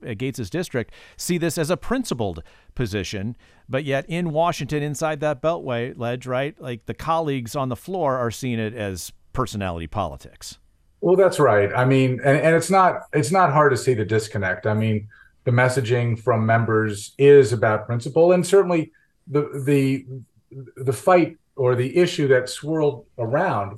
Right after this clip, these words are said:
Speaker 2: was about principle, is about principle, about spending money, uh, how much can the government afford, things like border security, all these things that they think the McCarthy, uh, caved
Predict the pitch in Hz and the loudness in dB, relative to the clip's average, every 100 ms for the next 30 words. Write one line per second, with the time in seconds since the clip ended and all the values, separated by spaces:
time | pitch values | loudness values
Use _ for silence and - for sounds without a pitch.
0 | - 139 220 131 107 98 - - - 113 | -4 2 4 2 0 -2 -4 -10 -4 -2
1 | 95 98 - 214 214 135 104 95 - 104 | -2 -8 -4 -2 0 0 0 -4 -4 -8
2 | 92 92 90 92 98 101 - - 110 110 | -8 -10 -10 -8 -8 -10 -10 -2 -2 0
3 | 107 104 104 104 101 - _ _ _ _ | -2 -2 -2 -4 -6 -16 _ _ _ _
4 | - 101 - 120 113 - - 107 104 101 | -2 -2 2 4 2 0 -2 -2 2 2
5 | 95 98 95 - 170 151 143 135 117 107 | 2 -6 -8 0 4 6 8 6 4 -2
6 | 117 113 107 104 85 95 107 110 110 113 | 0 0 0 0 0 4 4 2 -6 -10
7 | - 113 113 113 113 117 131 123 110 123 | -8 -4 -2 0 0 4 4 2 -2 -2
8 | 117 107 104 110 110 107 - - _ - | -2 -2 0 2 2 0 -8 -20 _ 0
9 | 127 107 101 - 120 117 117 110 104 101 | 0 2 -2 0 2 2 0 -2 -2 -6
10 | - - 110 110 - 143 110 95 110 | -10 -8 -6 -6 6 6 8 0 -8